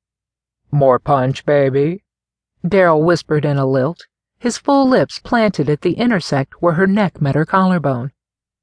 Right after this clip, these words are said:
and she kinda shoved him. "No, I don't want any more punch."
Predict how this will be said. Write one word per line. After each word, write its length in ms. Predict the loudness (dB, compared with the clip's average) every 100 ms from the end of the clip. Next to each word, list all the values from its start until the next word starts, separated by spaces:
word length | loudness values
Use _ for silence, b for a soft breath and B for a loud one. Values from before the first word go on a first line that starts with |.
| _ -10
and 100 | -6
she 120 | -4
kinda 320 | -2 0 0
shoved 380 | 0 0 0 0
him. 260 | -4 -6 -12 _ _ _ _ _ _ _ _ _ _ _
"No, 600 | 0 2 4 2 0 -4 _ _
I 220 | -2 -2 0
don't 260 | 0 0 -2
want 220 | -2 -2
any 180 | 0 0
more 160 | 0
punch." 560 | 0 -4 -4 -12 -16